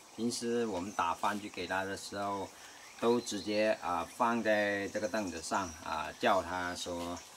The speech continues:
啊，起来吃了。看一下，这是陪嫁，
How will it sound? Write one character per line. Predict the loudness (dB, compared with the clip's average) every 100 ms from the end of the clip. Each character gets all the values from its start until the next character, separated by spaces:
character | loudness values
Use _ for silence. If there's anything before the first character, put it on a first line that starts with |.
| -14 -6
啊， | -6
起 | -6 -8 -4
来 | -4 -4 -4
吃 | -4 -2
了。 | -2 -6 -8 -12 -12 -14 -16 -16 -16 -6
看 | -4
一 | -2
下， | -4 -6 -10 -14 -12 -14 -12 -14 -14 -16 -14 0
这 | 0
是 | 2 2 2 2 0 -6 -6
陪 | -2
嫁， | 6 8